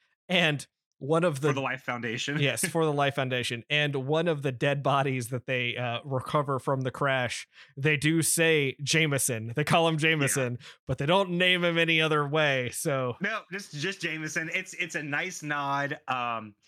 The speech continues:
Speaker 2: 'cause there are a lot of nice little, uh, references here and there, uh,
Speaker 1: Well
Speaker 2: in this film, and I, I appreciated that.
Speaker 1: Well, this is the
Speaker 2: Um,
Speaker 1: thing that I didn't know. The Life Foundation, that is sort of this, uh,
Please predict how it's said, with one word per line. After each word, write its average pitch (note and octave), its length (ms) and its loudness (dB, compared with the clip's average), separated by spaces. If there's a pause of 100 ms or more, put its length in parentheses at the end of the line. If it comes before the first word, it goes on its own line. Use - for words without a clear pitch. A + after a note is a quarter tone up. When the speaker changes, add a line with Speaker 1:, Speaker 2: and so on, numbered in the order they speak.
(220)
Speaker 2:
'cause A3 120 -8
there F#4+ 160 -2
are F4+ 200 0
a B3+ 60 -6
lot F#3+ 220 -2
of D#3+ 40 -20
nice E3+ 300 -6
little, D#3 400 -4
uh, A#2+ 380 -2 (180)
references C3 560 -8
here A2+ 160 -6
and G#2+ 140 -6
there, F2+ 320 -8 (600)
uh, A#2+ 180 -2
Speaker 1:
Well G#2+ 240 -2
Speaker 2:
in A#2+ 140 -6
this A2 200 -6
film, G2+ 340 -6
and G#2+ 80 -2
I, C#3+ 220 -4 (100)
I D#3 100 -8
appreciated E3 680 -6
that. F#2 260 -4 (680)
Speaker 1:
Well, F3 140 0
this C4+ 200 2
is F#4 60 2
the E3 80 0
Speaker 2:
Um, A3 100 2
Speaker 1:
thing A#3+ 200 2
that F3+ 120 2
I F3 120 4
didn't C#3+ 300 -2
know. A2 280 -4 (300)
The D#3+ 160 2
Life A3 280 2
Foundation, A#2 840 -4
that B2+ 240 -2
is B2+ 240 -2
sort C#3 240 0
of B2 120 -2
this, B2+ 340 -2 (640)
uh, F3 220 0